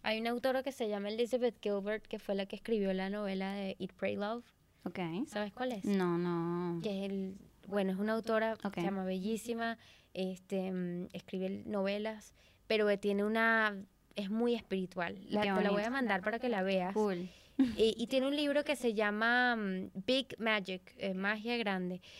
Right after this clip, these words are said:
Speaker 1: y es como cómo vivir una vida de, creativa sin miedo.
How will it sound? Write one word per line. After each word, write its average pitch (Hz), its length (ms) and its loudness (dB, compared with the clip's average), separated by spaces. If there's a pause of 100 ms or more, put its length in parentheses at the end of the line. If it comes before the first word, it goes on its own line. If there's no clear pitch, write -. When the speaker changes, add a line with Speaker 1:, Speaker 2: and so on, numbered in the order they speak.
(140)
Speaker 1:
y 214 140 2
es 208 200 -2
como 247 320 2
cómo 233 220 2
vivir 233 260 4
una 240 160 2
vida 247 240 6
de, 254 120 4
creativa 262 520 2
sin 220 240 -2
miedo. 180 400 -2